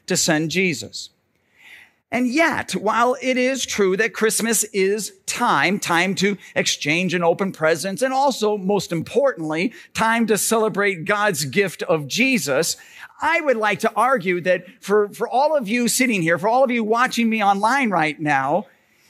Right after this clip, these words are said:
that Christmas is also time for a couple of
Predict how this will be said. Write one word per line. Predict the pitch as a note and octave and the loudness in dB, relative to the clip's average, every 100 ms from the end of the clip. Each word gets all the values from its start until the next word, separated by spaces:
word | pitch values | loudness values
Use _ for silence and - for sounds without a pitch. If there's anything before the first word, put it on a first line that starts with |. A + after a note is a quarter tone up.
| _ | _
that | B3+ B3+ - - - _ | 0 0 -10 -20 -20 _
Christmas | - E4 A#3+ D4 | -2 0 0 0
is | C#4 A3+ | 0 2
also | C#4 C#4+ C4+ C4+ | 2 2 0 -2
time | - B3 A#3 A#3 | -2 0 2 0
for | A#3+ | 0
a | A#3+ | -2
couple | - A#3 | -2 0
of | A3 | 0